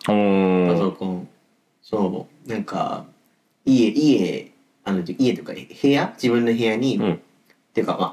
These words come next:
Speaker 2: 兄ちゃんの部屋だったけど、
Speaker 1: うんうん。
Speaker 2: あの、使うようになって、
Speaker 1: うん。
Speaker 2: あの、兄ちゃんの部屋、あの、
Speaker 1: うん。
Speaker 2: アメ-、アメリカに行ったから。
Speaker 1: うん。
Speaker 2: で、あの、パソコンがあるんよ。
Speaker 1: うん。
Speaker 2: で、パソコンで、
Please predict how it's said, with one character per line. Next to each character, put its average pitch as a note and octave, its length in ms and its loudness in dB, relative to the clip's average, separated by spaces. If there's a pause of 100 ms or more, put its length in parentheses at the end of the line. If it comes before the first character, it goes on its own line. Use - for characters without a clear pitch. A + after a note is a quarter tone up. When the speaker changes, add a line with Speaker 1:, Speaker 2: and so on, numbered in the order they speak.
(160)
Speaker 2:
兄 C#4 220 4
ち - 80 -2
ゃ G2 40 0
ん F2+ 40 -2
の F2 60 -6
部 F#2+ 100 -4
屋 F2 80 0
だ F2 80 -4
っ - 20 -8
た - 100 -18
け - 100 -18
ど、 D#2 120 -14
Speaker 1:
う A2 40 -2
ん A2+ 40 2
う - 20 0 (160)
ん。 D2 60 -8 (200)
Speaker 2:
あ G#2 120 -8
の、 F2 380 -6
使 E3 280 0
う E3+ 60 4
よ G#3+ 60 2
う G3+ 40 4
に A#2 100 2
な F#2 80 -2
っ F#2+ 40 -8
て、 - 320 -20
Speaker 1:
う A2 60 0
ん。 F2 180 -2 (280)
Speaker 2:
あ G2+ 100 -8
の、 E2+ 260 -8
兄 F#2+ 160 -2
ち - 80 -6
ゃ E2+ 60 -4
ん - 20 -10
の D#2 80 -12
部 D#2 60 -16
屋、 D#2+ 160 -10
あ - 40 -10
の、 G2+ 220 0
Speaker 1:
う - 20 -4
ん。 G#2+ 60 -4
Speaker 2:
ア - 20 -2
メ-、 A#2 160 -2
ア G#2+ 120 0
メ A2 80 -4
リ G#2 80 0
カ G2 60 2
に F#2 240 -2
行 - 100 -16
っ - 40 -18
た - 120 -8
か - 120 -12
ら。 - 80 -8
Speaker 1:
う A#2 40 2
ん。 B2 880 4
Speaker 2:
で、 E3+ 420 0
あ A2 100 -4
の、 E2+ 460 -2
パ D#3 100 0
ソ F#3 140 4
コ F#3+ 60 2
ン E3+ 400 0
が D3 200 0
あ B2 40 2
る A2 120 0
ん F2+ 120 0
よ。 E2+ 100 -8 (140)
Speaker 1:
う G#2 60 2
ん。 E2+ 180 0 (320)
Speaker 2:
で、 E3+ 200 4
パ - 160 -2
ソ F3 180 0
コ E3+ 460 -2 (340)
ン - 40 -12
で、 - 380 0